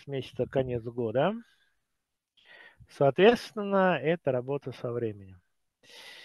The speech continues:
Э, и очень интересные функции, значит, функции условия. Ну, собственно говоря, с условием мы сейчас как раз и разбирались. И есть очень интересная функция — выбор по порогу. Я,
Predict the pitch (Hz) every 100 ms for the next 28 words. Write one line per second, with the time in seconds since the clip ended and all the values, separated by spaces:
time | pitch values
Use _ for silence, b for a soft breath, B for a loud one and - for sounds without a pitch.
0 | B B B B _ 123 127 139 - 262
1 | 294 214 247 - 214 190 202 202 190 -
2 | 190 185 277 294 294 - 196 180 156 143
3 | 123 143 170 - 180 - 208 190 - 190
4 | 185 - _ _ _ _ _ _ 247 269
5 | 254 190 156 208 156 - 170 - 160 151
6 | 156 - 156 - 156 139 135 139 - 151
7 | 131 139 135 139 - 147 127 117 117 117
8 | 127 120 123 226 - - B B B B
9 | B 196 254 285 226 175 214 185 - 180
10 | - 170 160 165 180 165 - 156 151 262
11 | 170 - 151 170 170 156 - - 170 147
12 | 117 107 - 156 190 190 170